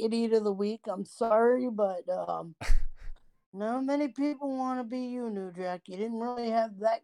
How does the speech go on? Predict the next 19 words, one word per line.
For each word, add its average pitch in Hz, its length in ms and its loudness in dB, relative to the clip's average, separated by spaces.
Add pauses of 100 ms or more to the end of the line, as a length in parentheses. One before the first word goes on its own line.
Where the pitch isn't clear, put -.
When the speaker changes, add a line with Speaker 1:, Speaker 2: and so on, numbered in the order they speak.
(120)
Speaker 1:
good 226 180 2
of 226 140 -6
a 214 40 -18
career. 214 520 -14 (500)
Speaker 2:
Yeah, 110 340 0
yeah, 98 240 -4
yeah. 92 180 -6 (1160)
Speaker 1:
You 160 360 -2
kinda 240 400 4
just 220 360 -8
hit 247 160 -4
people 247 340 -8
with 220 180 -6
weapons 240 400 -4
while 247 160 0
music 233 400 -4 (100)
played. 196 440 -14 (500)
Speaker 2:
<laughs> - 40 -10 (540)
Yeah, - 220 4